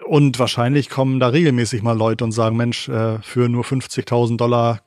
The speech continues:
können Sie hier irgendwie fünf Prozent am Unternehmen erwerben.“ Ähm, wahrscheinlich gar keine schlechte Altersvorsorge, wenn da irgendwie regelmäßig so die obere Hälfte,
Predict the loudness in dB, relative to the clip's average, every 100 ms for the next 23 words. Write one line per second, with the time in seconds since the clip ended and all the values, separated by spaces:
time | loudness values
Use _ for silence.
0 | _ -8 -6 -4 -2 0 0 -2 -2 -4
1 | -8 -6 -8 -4 -4 -4 -6 -2 0 0
2 | 0 -2 -2 -2 -4 -8 -20 -20 _ -2
3 | 0 0 -2 -6 -10 -10 -6 -4 -4 -8
4 | -8 -6 -6 -6 -6 -6 -4 -4 -6 -10
5 | -6 -4 -2 -2 -4 -4 -4 -4 -4 -4
6 | -4 -4 -4 -4 -6 -8 -12 _ -20 -18
7 | -6 -4 -4 -8 -20 _ _ 2 4 6
8 | 4 4 4 2 2 2 2